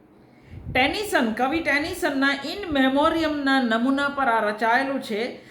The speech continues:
પણ એનો શિલ્પ ટેનિસનના મૂળ કાવ્યના કરતાં વધારે સુબદ્ધ છે. લલિત ઉર્મી કાવ્યનું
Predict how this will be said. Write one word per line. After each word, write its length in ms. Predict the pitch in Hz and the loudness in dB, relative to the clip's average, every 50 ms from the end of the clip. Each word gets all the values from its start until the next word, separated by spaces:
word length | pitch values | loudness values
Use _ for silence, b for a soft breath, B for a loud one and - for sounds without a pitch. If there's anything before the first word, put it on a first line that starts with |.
| B B B | B B B
પણ 140 | - 277 302 | -4 -2 0
એનો 280 | 311 311 320 349 359 339 | 0 0 0 0 0 -2
શિલ્પ 540 | 339 - - 349 370 403 415 403 - 403 - - - - - - - - - - - - - - - - | -2 -2 0 0 2 2 2 2 0 -2 -6 -6 -8 -12 -18 -20 -20 -20 -20 -20 -20 -20 -20 -20 -12 -6
ટેનિસનના 760 | 254 254 277 294 339 381 349 - 330 277 262 262 262 269 262 | -2 -2 -2 -2 -2 -4 -4 -2 0 0 0 2 2 0 0
મૂળ 240 | 254 269 302 359 359 | 0 0 0 -2 -2
કાવ્યના 560 | - 262 233 226 220 220 226 220 208 208 202 | -2 0 0 0 2 0 0 -2 -2 -4 -6
કરતાં 580 | - - 202 202 - - 190 202 240 - - 190 | -6 -6 -6 -6 -6 -4 -4 -4 -4 -4 -4 -4
વધારે 460 | 190 190 190 196 202 226 262 285 277 | -4 -2 0 0 0 0 0 0 -2
સુબદ્ધ 540 | 269 - 226 214 208 202 - 165 151 185 160 | -2 -2 -2 0 0 0 0 0 -2 -4 -4
છે. 220 | 165 - - - - - - - - - - - - - - - - - - - - - - - - - - - B B B B B B B - | -4 -6 -12 -14 -16 -20 -20 -20 -20 -20 -20 -20 -20 -20 -20 -20 -20 -20 -20 -20 -20 -20 -20 -20 -20 -20 -20 -20 B B B B B B B 0
લલિત 580 | 196 208 220 247 302 359 403 427 403 - - - | 4 4 6 6 4 2 0 -2 -2 -4 -6 -6
ઉર્મી 380 | 262 269 277 302 320 330 339 277 | -4 -2 -2 -2 -4 -6 -8 -4
કાવ્યનું 840 | 277 269 262 269 262 262 233 208 196 196 208 233 269 254 - | 0 0 0 2 2 2 2 2 0 -2 -2 -4 -4 -6 -8